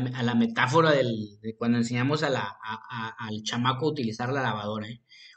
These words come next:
Uno puede decirles tantas cosas y, y preguntarles, "¿Me entendiste?". Y él te va a decir,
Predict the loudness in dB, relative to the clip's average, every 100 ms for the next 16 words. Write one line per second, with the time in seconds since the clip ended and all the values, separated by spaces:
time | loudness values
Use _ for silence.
0 | _ 2 2 6 6 8 6 4 4 2
1 | 2 0 -2 -4 -2 -4 -2 2 2 2
2 | -2 -2 -6 -2 2 2 2 0 -4 _
3 | -4 0 2 2 0 0 0 2 2 2
4 | 2 2 4 2 4 0 4 2 4 4
5 | 4 4 2 0 -2